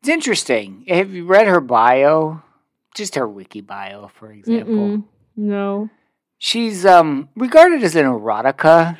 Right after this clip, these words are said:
Speaker 1: novelist.
Speaker 2: Well, I told
Speaker 1: <laughs>
Speaker 2: you that, um,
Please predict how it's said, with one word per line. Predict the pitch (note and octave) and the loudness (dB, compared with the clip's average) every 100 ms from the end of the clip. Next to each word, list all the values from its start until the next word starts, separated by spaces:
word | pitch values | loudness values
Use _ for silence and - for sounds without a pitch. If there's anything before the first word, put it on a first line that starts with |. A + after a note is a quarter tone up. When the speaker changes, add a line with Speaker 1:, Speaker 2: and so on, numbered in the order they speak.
| - | -2
Speaker 1:
novelist. | F3 F3 F#3 F3+ - - - - | 4 4 6 4 2 -2 -4 4
Speaker 2:
Well, | D#4+ | 6
I | E4+ C#4+ | 6 4
told | A3 E4 F4+ A4+ B4 | 4 6 8 6 4
Speaker 1:
<laughs> | D#4 | 4
Speaker 2:
you | C#4 B3 A#3 A#3+ - _ C#4+ | 6 6 6 2 -2 _ -6
that, | B3+ D4+ C4+ B3 - - | 6 8 8 4 0 2
um, | C4 B3 A#3 G#3+ G#3+ | 4 4 0 -6 -10